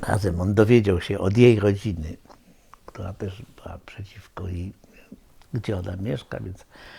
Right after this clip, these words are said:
ja wziąłem, miałem wtedy taki duży samochód Ford Transit, e, więc czek-, czatowaliśmy <laughs> razem z nim pod tym,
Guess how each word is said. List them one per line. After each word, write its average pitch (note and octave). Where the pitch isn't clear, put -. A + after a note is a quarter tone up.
ja G2+
wziąłem, G2+
miałem F#2+
wtedy F#2
taki F2+
duży G2
samochód F#2+
Ford -
Transit, G#2
e, C3
więc G2+
czek-, -
czatowaliśmy G#2+
<laughs> -
razem -
z -
nim -
pod -
tym, -